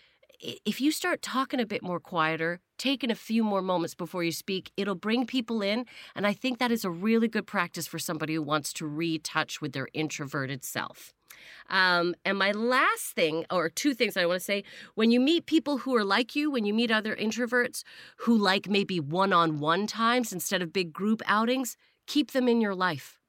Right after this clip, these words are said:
One-on-one people, those other introverts in your life, you need to surround yourself with them so you don't feel so, like, alone in the fact that maybe you just wanna go have a quiet lunch with one other person.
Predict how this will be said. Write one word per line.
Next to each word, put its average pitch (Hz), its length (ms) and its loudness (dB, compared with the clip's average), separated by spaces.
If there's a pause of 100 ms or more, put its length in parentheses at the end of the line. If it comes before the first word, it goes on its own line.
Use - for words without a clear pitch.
(640)
One-on-one 254 800 4
people, 220 380 0
those 196 300 -4
other 233 240 2
introverts 214 500 -2
in 208 100 -2
your 196 120 0
life, 190 280 0
you 220 80 2
need 220 180 2
to 214 80 -8
surround 202 480 -2
yourself 180 380 -2
with 160 180 -4
them 151 140 -4
so 147 140 -6
you 170 120 0
don't 175 200 2
feel 190 380 0
so, 175 320 0
like, 151 420 0
alone 170 400 2
in 165 80 2
the 156 80 0
fact 143 320 -2
that 120 100 -8
maybe 160 380 -4 (240)
you 185 140 -4
just 160 200 -4
wanna 170 220 0
go 165 140 -2
have 156 180 -4
a 151 40 -10
quiet 160 340 -2
lunch 160 260 -2
with 160 140 -6
one 156 180 -2
other 156 160 -6
person. 147 500 -8